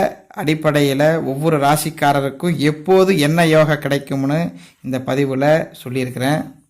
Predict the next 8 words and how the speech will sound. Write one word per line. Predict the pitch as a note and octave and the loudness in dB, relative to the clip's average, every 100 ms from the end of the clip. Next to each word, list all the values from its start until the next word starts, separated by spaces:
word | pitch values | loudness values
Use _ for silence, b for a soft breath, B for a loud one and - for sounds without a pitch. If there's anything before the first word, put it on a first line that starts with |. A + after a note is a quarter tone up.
| b b b b | b b b b
அதாவது, | - C#3 D#3 D3 E3 E3+ D#3 D#3 - _ _ _ _ _ _ _ b b b b C#3+ | -6 2 2 2 2 2 0 -6 -16 _ _ _ _ _ _ _ b b b b 0
குருவோட | E3+ G#3+ G#3+ A3 G#3+ | 6 6 6 6 6
எந்த | F3+ G3+ G#3+ | 4 4 2
சுத்து | G3+ - - A#3 B3 - | 0 -4 0 0 0 -2
என்ன | D3+ E3+ F3+ | -2 0 0
பலனை | E3+ E3 F3 | 0 2 2
தரும்னு | E3+ D#3 D3+ D3 D#3 F3+ - - | 0 -2 0 0 0 -2 -6 -6
கணிச்சு, | C3+ D#3+ D#3 - E3+ G3+ - | -2 -2 -2 -4 -4 -2 -6